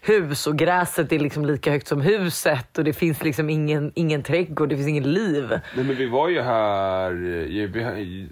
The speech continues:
Speaker 2: jag löste ju det in, alltså, vi har inte gjort någonting med tomten på typ sedan midsommar.
Speaker 1: Nej, men det är ju innan midsommar. Men vi har
Speaker 2: Ja.
Speaker 1: inte gjort någonting med tomten på åtta veckor. Alltså, det var så, det, ja, men man bara kom det och du vet så här, vi måste köpa ny
Speaker 2: Men
Speaker 1: tvätt.
Speaker 2: nu har vi ju kört ett,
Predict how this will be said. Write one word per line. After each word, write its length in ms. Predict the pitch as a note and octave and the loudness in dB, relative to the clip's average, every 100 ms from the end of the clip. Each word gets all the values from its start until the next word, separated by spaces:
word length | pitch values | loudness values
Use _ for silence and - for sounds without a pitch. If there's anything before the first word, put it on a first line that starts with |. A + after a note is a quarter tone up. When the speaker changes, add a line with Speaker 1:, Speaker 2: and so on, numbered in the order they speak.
| C#2 - | -12 -4
Speaker 2:
jag 180 | A2 | 0
löste 380 | A#2 A#2 A2 C#3 | 0 0 -2 -4
ju 60 | A#2+ | -2
det 100 | G2 | -2
in, 440 | A2+ A2 G2 F#2+ | -2 -2 -2 -2
alltså, 260 | E2 F#2 A2 | -2 0 -2
vi 60 | |
har 80 | B2+ | -2
inte 220 | - - G2+ | -6 -10 -4
gjort 320 | G#2 B2 - | -2 -2 -4
någonting 260 | E2+ F2+ | -6 -4
med 80 | E2+ | -2
tomten 300 | G#2 F#2 D#2+ | -2 -2 -6
på 60 | D#2+ | -8
typ 220 | D#2+ D2 | -8 -8
sedan 200 | F2 F2+ | -6 -4
midsommar. 460 | G2+ - A#2 C3 D#3 - _ _ _ _ _ _ _ - | -6 -4 -2 -2 -4 -10 _ _ _ _ _ _ _ 0
Speaker 1:
Nej, 180 | A3+ G#3+ | 0 2
men 120 | F#3+ | 2
det 60 | |
är 40 | A3 | 0
ju 80 | A3+ | 0
innan 320 | F#3 F3 E3 | 0 2 2
midsommar. 500 | D#3+ - G3 E3 C3+ | 0 0 0 2 0
Men 60 | E3 | 0
vi 60 | |
har 80 | E3+ | 0
Speaker 2:
Ja. 40 | E3+ | 0
Speaker 1:
inte 120 | G3+ | 0
gjort 200 | F#3+ - | 0 0
någonting 580 | F#3+ G3+ G3 F3+ F3 D#3 | 2 2 2 0 0 0
med 100 | D3+ | 0
tomten 380 | D3+ C#3 C#3+ | 0 0 0
på 100 | C#3+ | 0
åtta 400 | - C3+ - D3+ | 0 -2 -2 0
veckor. 400 | C#3+ C#3+ - D3+ - - - - - - - E3+ | 2 0 0 0 0 -6 -12 -12 -14 -16 -4 -2
Alltså, 480 | D3+ E3 D#3 D#3 C#3 | 2 4 4 4 2
det 160 | D#3+ | 2
var 120 | E3+ F3 | 2 2
så, 140 | F3+ | 0
det, 260 | D#3 D#3+ F3 E3+ D3 - | -2 2 2 2 -2 -2
ja, 120 | F#3+ | 2
men 160 | F#3+ F3+ | 2 2
man 140 | F#3 | 2
bara 120 | F3 E3 | 2 2
kom 280 | G3 F3+ | 2 2
det 360 | F3 F#3 F3+ F3 | 2 2 2 2
och 120 | E3 | 2
du 80 | E3+ | 0
vet 160 | E3 - | -2 -2
så 60 | |
här, 80 | D#3 | -2
vi 60 | D#3+ | -2
måste 200 | E3 - | -2 -2
köpa 180 | E3+ E3+ | 0 0
ny 120 | E3 | 0
Speaker 2:
Men 80 | D3 | -2
Speaker 1:
tvätt. 240 | - E3+ | -2 0
Speaker 2:
nu 140 | C3 | 0
har 220 | D#3 A#2+ G#2+ | 0 0 0
vi 60 | |
ju 80 | G2+ | -2
kört 280 | - F#2+ D#2+ | -2 -2 -2
ett, 180 | E2 | -6